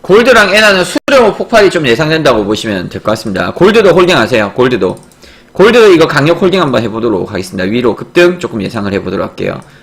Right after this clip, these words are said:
쫙 그냥 위로 열어두세요. 자, 기다려보겠습니다. 오늘 같은 날 좀 많이 먹어주셔야 돼요. 제일 좋은 거는 이거예요.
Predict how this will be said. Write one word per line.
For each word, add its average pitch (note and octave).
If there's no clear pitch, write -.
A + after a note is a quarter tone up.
쫙 F3+
그냥 E3
위로 B2
열어두세요. F#2+
자, G#2+
기다려보겠습니다. G2+
오늘 E3+
같은 C#3+
날 A#2
좀 A#2+
많이 G#2+
먹어주셔야 A2
돼요. G2
제일 F#3
좋은 D#3+
거는 F3
이거예요. F#2+